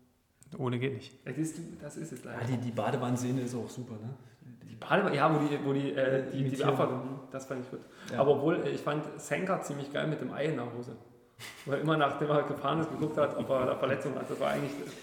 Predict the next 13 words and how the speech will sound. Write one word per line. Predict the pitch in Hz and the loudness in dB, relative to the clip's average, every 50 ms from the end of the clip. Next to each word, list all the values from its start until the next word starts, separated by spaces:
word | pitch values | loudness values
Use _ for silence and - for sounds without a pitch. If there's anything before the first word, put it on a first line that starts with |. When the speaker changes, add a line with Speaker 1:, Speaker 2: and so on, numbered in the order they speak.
| - - - | -16 -14 -10
Speaker 2:
sehr | 147 131 135 135 | 0 2 2 2
gut. | 127 120 120 - - - - | 2 0 -2 -4 -8 2 8
Speaker 3:
Ja. | 139 160 160 135 113 - - - - | 10 10 10 10 8 4 0 8 10
Speaker 2:
Wir | 180 180 | 10 12
schweifen | - 185 185 196 180 180 | 12 12 12 12 12 12
aber | 156 143 139 | 10 10 8
ab, | 135 135 135 135 | 8 8 6 4
ich | 139 | 2
merke. | 139 135 - - 127 - - - - - - | 2 0 0 -2 -4 -6 -8 -10 -12 -6 -2
Speaker 3:
Nee, | 175 | 0
ich | 202 196 | 0 2
denke, | - 170 196 214 202 180 156 165 | 4 6 8 8 8 6 6 6
wir | 160 151 | 4 4